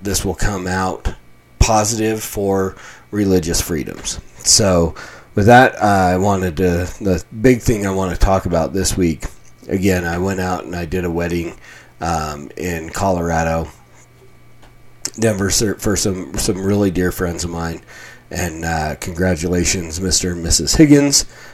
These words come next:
Uh, thank you for <laughs> letting me be part of your day. But, um, so yeah, these, these people, this family right here, I've done,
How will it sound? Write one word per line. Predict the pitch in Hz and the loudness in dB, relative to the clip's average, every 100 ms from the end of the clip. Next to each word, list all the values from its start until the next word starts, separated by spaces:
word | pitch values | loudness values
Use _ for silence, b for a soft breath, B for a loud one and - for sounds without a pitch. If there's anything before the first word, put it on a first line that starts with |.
| B - | B -6
Uh, | 98 87 78 78 73 78 - | -2 0 0 -2 -6 -10 -4
thank | 107 101 - | 0 0 0
you | 92 | -2
for | 80 82 73 | -2 -2 -4
<laughs> | - | -2
letting | 117 95 98 | 0 0 0
me | 90 | 2
be | 90 | 2
part | 87 95 90 | 2 2 2
of | |
your | 82 80 | 2 0
day. | 76 82 82 | 0 0 0
But, | 78 90 78 B B B - | 0 0 -2 B B B -4
um, | 85 82 78 78 - - _ | -2 0 -2 -8 -20 -20 _
so | - 104 | -2 2
yeah, | 92 80 | 2 2
these, | 78 98 98 90 | 0 -4 -2 -2
these | 98 107 | 0 0
people, | - 104 92 92 | 0 -2 -2 0
this | 107 101 | 2 2
family | - 98 95 90 90 82 | 0 0 0 0 -2 -2
right | 85 85 | 0 -2
here, | 90 90 85 | -2 0 -2
I've | 82 | 0
done, | 95 92 87 | 0 0 -2